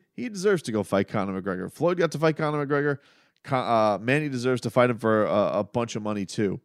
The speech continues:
Um, and, and look, I know Manny has a belt. He has a, he has a W B A championship. I was there to watch him win it.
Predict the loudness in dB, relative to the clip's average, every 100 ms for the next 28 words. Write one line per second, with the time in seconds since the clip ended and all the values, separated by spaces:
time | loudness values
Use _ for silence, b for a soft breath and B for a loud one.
0 | _ _ _ _ -10 -2 0 0 -2 -8
1 | b b b b b b b _ _ _
2 | _ _ _ _ _ -16 -10 -6 -6 -6
3 | -6 0 0 -2 -4 0 0 0 0 2
4 | 2 0 2 6 6 4 0 -2 0 -4
5 | -4 -2 2 2 0 -2 -2 -2 -2 0
6 | 0 0 -4 -4 -4 -2 -2 0 2 2
7 | 2 2 0 -8 -6 -8 -8 -14